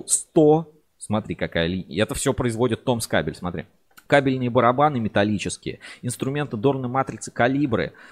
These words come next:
А, по вопросам заказа оборудования, собственно, можете обращаться. Вот, а, контакты на экране. Ну,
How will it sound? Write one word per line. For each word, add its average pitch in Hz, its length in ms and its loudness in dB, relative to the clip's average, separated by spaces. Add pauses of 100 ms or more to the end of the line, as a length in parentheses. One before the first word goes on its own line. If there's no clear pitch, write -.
(180)
А, 90 540 -2
по - 160 -6
вопросам 127 640 -2
заказа 110 340 0
оборудования, 107 380 0
собственно, 101 280 -10
можете 98 260 -4
обращаться. 85 420 -4
Вот, 98 180 -4
а, 82 200 -2
контакты 90 600 -4
на 101 180 -6
экране. 101 320 -4 (360)
Ну, 175 180 -10